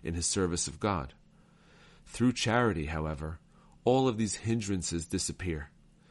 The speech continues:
because by giving charity, a person merits to have God shower down his loving kindness, so that he need not involve himself in any sort of business or labor for his livelihood. Instead,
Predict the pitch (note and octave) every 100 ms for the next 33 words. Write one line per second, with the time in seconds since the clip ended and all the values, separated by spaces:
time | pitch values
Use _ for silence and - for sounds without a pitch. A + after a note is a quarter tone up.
0 | - F2+ - G2+ E2 F#2 F2 A2 A#2 A2+
1 | - F2+ E2+ D#2 F2+ - - - F2+ -
2 | B2 - A#2 A2 A2+ A#2 - A2 G2 F#2
3 | G2 G2 F#2+ F#2 - A2 A#2+ A#2 A2+ A2
4 | G2+ G2 - G2 F#2 F#2+ G2+ G2 F#2+ D#2
5 | - - - - - - - F#2 F#2+ G2+
6 | G#2 A#2+ A#2+ A2 F#2+ F2 G2+ A2+ G2 F2+
7 | - F2 F#2+ - A#2 A2+ - A2 E2+ D2+
8 | A2 G2+ G2 F2+ - F2 G2 A2+ D2+ D2
9 | D#2+ D#2+ F#2 G2 F#2+ E2 D2 C#2 - -
10 | - - - - - D#2+ - C3+ A2+ E2+